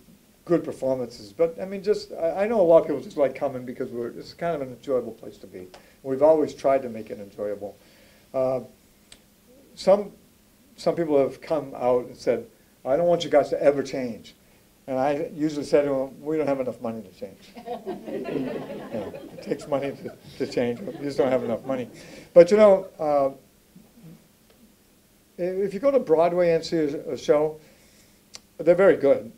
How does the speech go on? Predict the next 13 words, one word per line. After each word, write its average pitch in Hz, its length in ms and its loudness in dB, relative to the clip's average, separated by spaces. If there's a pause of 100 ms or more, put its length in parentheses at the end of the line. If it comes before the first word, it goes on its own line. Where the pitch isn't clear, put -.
I'm 123 240 -8
not 131 260 0
saying 123 260 -8
don't 143 240 -4
go 147 100 0
to 104 60 -8
Broadway 110 320 -2
and 101 100 -10
see 123 100 -12
a 104 60 -8
show. 98 320 -6 (520)
But, 151 380 6 (680)
um, 110 480 -8